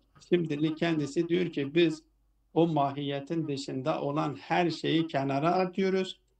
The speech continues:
Mahiyeti bir mahiye-, mahiyet olarak tasavvur ediyoruz ve mahiyet olarak tasavvur ettiğimiz zaman mahiyetle birlikte hi-, başka hiçbir şey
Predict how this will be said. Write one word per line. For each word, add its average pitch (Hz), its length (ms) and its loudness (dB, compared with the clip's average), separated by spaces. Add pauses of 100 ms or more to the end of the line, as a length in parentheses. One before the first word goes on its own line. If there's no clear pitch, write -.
(180)
Mahiyeti 147 840 2
bir 160 80 2
mahiye-, 151 500 0
mahiyet 135 640 0
olarak 127 480 -4
tasavvur 185 540 0
ediyoruz 185 640 0 (400)
ve 131 80 4
mahiyet 139 720 2
olarak 135 480 0
tasavvur 135 520 2
ettiğimiz 147 680 2
zaman 127 360 -2
mahiyetle 143 840 0
birlikte 131 600 0
hi-, 160 220 0
başka 151 420 2
hiçbir 175 600 2
şey 151 300 2